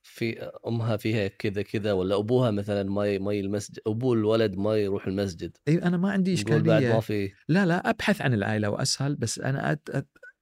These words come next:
Speaker 2: ت-، سؤالاتي الأكيدة والكثيرة على الطرف اللي راح يشاركني، هذا أكثر شيء. أنا أبحث عن العائلة بشكل عام وأسئلة، وأعرف طبايعهم، وضعهم الديني، الاجتماعي،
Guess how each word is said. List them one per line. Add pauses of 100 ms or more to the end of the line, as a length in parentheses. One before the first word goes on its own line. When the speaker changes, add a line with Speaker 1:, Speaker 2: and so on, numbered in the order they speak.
(760)
Speaker 2:
ت-،
سؤالاتي
الأكيدة
والكثيرة (320)
على
الطرف
اللي
راح
يشاركني،
هذا
أكثر
شيء.
أنا
أبحث
عن
العائلة
بشكل
عام
وأسئلة، (540)
وأعرف
طبايعهم، (320)
وضعهم
الديني،
الاجتماعي،